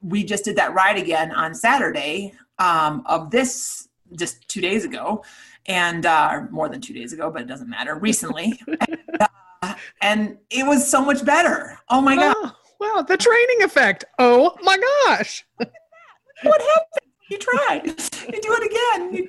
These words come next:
Speaker 1: keep riding. Um, and I didn't, you know, I was gonna go back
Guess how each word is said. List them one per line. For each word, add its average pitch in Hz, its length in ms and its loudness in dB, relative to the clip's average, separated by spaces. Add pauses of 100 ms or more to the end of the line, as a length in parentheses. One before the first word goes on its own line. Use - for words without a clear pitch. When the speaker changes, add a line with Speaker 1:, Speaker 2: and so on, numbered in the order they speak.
Speaker 1:
keep 302 220 -2
riding. 311 500 0
Um, 240 380 2 (360)
and 269 240 2
I - 60 -20 (180)
didn't, 294 240 0
you 240 100 6
know, 214 180 6
I 208 100 6
was 220 160 2
gonna 285 160 2
go 285 160 4
back 226 460 2